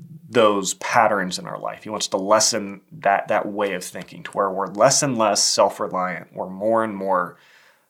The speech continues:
reliant on God, on the one who raises us from the dead. And so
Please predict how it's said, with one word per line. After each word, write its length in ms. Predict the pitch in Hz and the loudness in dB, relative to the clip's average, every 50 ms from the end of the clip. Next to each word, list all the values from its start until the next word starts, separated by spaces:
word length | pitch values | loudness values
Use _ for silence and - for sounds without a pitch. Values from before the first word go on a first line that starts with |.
| _ _ _ | _ _ _
reliant 720 | 107 110 92 95 95 98 104 101 95 92 92 90 - - - _ _ - | -6 -4 -2 2 2 2 2 2 0 -2 -6 -8 -12 -18 -20 _ _ -4
on 380 | 95 95 90 87 85 87 90 - _ _ _ _ _ - 107 | -2 0 0 0 -2 -4 -8 -14 _ _ _ _ _ -14 -8
God, 400 | 92 - - - - - - - _ _ _ _ _ - | -6 -4 -4 -4 -6 -8 -10 -14 _ _ _ _ _ -6
on 140 | - 107 98 | -6 -4 -2
the 60 | 101 | -2
one 180 | 98 98 95 | -2 -4 -4
who 100 | 95 101 92 73 67 - | -6 -8 -10 -12 -8 -4
raises 440 | 101 104 120 120 113 127 117 104 | 0 0 0 0 0 -2 -2 0
us 140 | 110 104 - | 0 0 0
from 220 | - - 110 101 95 | -2 -6 -8 -8 -8
the 60 | 92 | -10
dead. 360 | 87 - 98 95 92 - - _ - - - - - - - - - - - _ _ _ - | -8 -6 -6 -6 -6 -8 -12 _ -20 -20 -20 -20 -20 -20 -20 -20 -20 -20 -20 _ _ _ -8
And 140 | - 110 - | -6 -4 -2
so 460 | - - 113 107 104 101 101 - | 2 6 6 6 6 4 2 -4